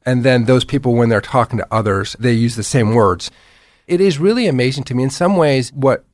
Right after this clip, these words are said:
a brand for a company was to consumers, in a way, a purpose is to employees and recruiting. You know, I could go work lots of places, but this one feels a little different and a little better 'cause it's got that purpose. I could buy lots of things, but this one feels a little different and better because it's got a brand.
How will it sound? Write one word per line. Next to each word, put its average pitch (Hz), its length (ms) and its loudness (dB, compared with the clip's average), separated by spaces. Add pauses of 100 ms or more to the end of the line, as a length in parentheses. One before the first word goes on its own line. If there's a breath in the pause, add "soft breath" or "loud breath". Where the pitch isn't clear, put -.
a 135 80 -2
brand 143 540 2
for 143 120 -2
a 127 60 -2
company 131 360 -4
was 120 300 0
to 127 120 -6
consumers, 120 680 0
in 107 80 0
a 104 80 0
way, 98 360 0
a 98 100 -8
purpose - 500 -4
is 104 180 -4
to 110 140 -6
employees 98 880 -4 (100)
and 113 140 -2
recruiting. 107 540 -2 (420 loud breath)
You 139 120 0
know, 117 100 2
I 139 80 2
could 135 160 -8
go 139 100 4
work 131 200 2
lots 131 260 2
of 131 80 -2
places, 113 300 -2
but 107 140 -4
this 131 180 -2
one 120 100 -2
feels 117 260 -2
a 107 40 -10
little 110 240 -2
different 117 340 -4
and 117 80 -4
a 110 60 -2
little 104 160 0
better 98 360 -2 (160)
'cause 120 120 -8
it's 110 100 -6
got 104 220 -2
that 101 160 -2
purpose. - 420 -2
I 120 80 -4
could 113 160 -4
buy 120 140 2
lots 123 260 0
of 123 100 -4
things, 113 220 0
but - 140 -6
this 127 180 -2
one 110 80 -4
feels 120 220 -2
a 120 40 -2
little 120 180 2
different 113 260 -4
and 110 80 -2
better 117 240 2
because - 240 -12
it's - 80 -18
got 104 160 -2
a - 20 -2
brand. 107 400 -4